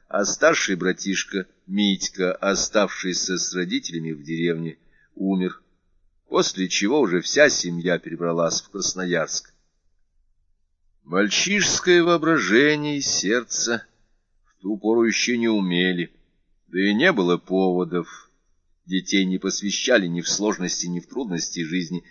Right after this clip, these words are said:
заходиться в тоске и безысходности. Тогда жизнь воспринималась мною, как, впрочем, всегда и всеми детьми, как сплошная поразительная сказка,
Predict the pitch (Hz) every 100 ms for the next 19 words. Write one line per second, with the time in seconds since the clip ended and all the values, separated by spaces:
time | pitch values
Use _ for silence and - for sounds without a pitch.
0 | - - 85 104 117 117 117 98 - -
1 | 78 - - 95 - - 98 92 87 87
2 | 87 90 - 90 82 85 - - - _
3 | _ _ _ _ _ _ _ _ _ _
4 | _ _ _ _ - 90 90 190 151 -
5 | 185 151 92 85 90 - 95 101 180 175
6 | 90 - 85 165 156 78 87 85 - -
7 | 180 - 165 - _ _ - - 113 101
8 | 165 101 82 - 175 95 78 87 - 190
9 | 170 113 101 - 113 - - 190 120 95
10 | 98 101 120 175 95 85 80 80 - 139
11 | 190 -